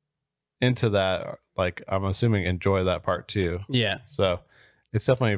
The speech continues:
Speaker 1: for certain people, but for me, it's just, like, I just rather, rather get the eyes on the work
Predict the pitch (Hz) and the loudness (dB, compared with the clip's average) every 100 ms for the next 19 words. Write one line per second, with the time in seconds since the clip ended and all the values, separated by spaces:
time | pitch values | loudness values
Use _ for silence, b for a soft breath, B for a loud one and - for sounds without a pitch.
0 | - 101 95 92 90 - 90 90 98 - | 0 0 2 0 0 0 -2 -2 -4 -2
1 | 80 90 80 - - 107 123 131 107 - | -4 -2 -2 -4 -2 2 4 4 2 -2
2 | 104 - 101 90 98 101 98 - 104 95 | -4 0 0 0 0 0 -2 -2 0 0
3 | 95 92 90 87 - _ _ _ _ _ | 0 0 0 -2 -6 _ _ _ _ _
4 | _ _ _ _ _ 110 110 107 98 101 | _ _ _ _ _ 0 2 2 -2 -4
5 | - 98 87 87 92 95 - 90 90 90 | -2 0 2 0 0 -2 -4 -4 0 0
6 | 87 92 98 95 | 0 0 0 -2